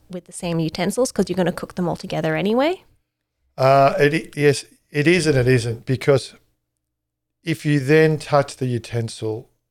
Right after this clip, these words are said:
Speaker 2: and then you touch the fridge door and then you touch the, the tea towel, so you, you're contaminating everything.
Speaker 1: Mm-hmm.
Speaker 2: So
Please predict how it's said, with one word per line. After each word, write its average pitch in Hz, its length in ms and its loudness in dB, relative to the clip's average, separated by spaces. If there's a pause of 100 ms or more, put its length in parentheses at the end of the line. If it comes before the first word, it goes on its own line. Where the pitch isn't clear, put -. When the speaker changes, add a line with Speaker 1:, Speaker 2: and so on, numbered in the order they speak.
(200)
Speaker 2:
and 117 160 -6
then 123 100 -2
you 120 80 -4
touch - 300 -2
the 110 80 -10
fridge 117 360 -6
door 110 520 2 (760)
and 120 120 -14
then 127 80 -4
you 117 60 -4
touch - 400 -4
the, 110 420 -4
the 120 140 -14
tea 127 220 0
towel, 117 720 0
so 131 120 -6
you, 127 140 0
you're 131 180 -6
contaminating 131 680 2
everything. 117 480 -4 (220)
Speaker 1:
Mm-hmm. 185 160 -18 (260)
Speaker 2:
So 131 500 4